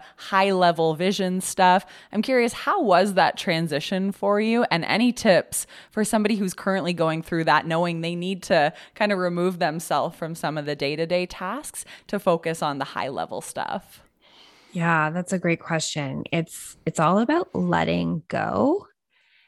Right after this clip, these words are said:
Speaker 2: and also <laughs> learning how to teach what you do. <laughs> So that was a really huge transition for me because, you know, when you're so in it for so long, you know, you started the business on your own,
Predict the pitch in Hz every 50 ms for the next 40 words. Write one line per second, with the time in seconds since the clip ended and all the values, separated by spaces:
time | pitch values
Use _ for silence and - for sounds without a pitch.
0 | _ _ _ - 185 180 180 170 - - 170 175 175 - - - 254 285 285 339
1 | 269 214 190 160 147 131 160 170 180 180 202 214 190 190 202 175 170 175 165 -
2 | _ - - - 165 160 165 - - 202 156 - - 131 139 147 - 110 95 -
3 | - - - - - - - - - _ _ - _ - 302 320 - - 370 370
4 | 359 349 349 - - - 302 247 - - 226 208 202 185 - 175 247 262 240 226
5 | 220 196 202 175 160 165 165 170 170 170 165 165 160 156 170 175 175 160 156 151
6 | - - - 175 156 151 143 143 151 - - 160 151 165 - - 156 151 147 147
7 | 147 147 147 139 143 147 - 156 143 147 175 160 147 143 143 143 147 151 143 160
8 | 165 - - - 165 175 170 - - - 165 165 165 165 160 156 - - - 170
9 | 170 - - 165 156 151 147 143 151 151 151 151 147 147 147 143 151 151 151 156
10 | 147 143 131 170 - - 156 151 151 165 160 156 151 - 151 151 165 - 160 147
11 | 143 143 - - - 156 151 151 151 151 151 151